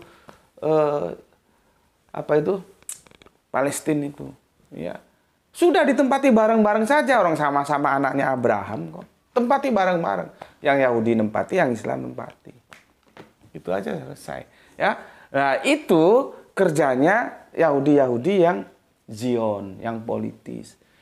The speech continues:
Nggak semuanya didukung sama Yahudi yang teologis, yang berjenggot-berjenggot segini tuh. Jadi, Yahudi yang mana? Makanya,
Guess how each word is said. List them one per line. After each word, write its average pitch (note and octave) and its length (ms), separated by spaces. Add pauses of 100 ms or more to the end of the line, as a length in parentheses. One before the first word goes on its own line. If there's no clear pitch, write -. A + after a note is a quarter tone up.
(240)
Nggak B3+ 160
semuanya B3+ 480
didukung F#3+ 480
sama A3 240
Yahudi F#3 560
yang A#3 240 (580)
teologis, G#3 960 (160)
yang - 160
berjenggot-berjenggot C3+ 960
segini C3+ 340
tuh. B2 300 (960)
Jadi, A3 320 (480)
Yahudi D3+ 320
yang D3 160
mana? F3 240
Makanya, A#3 800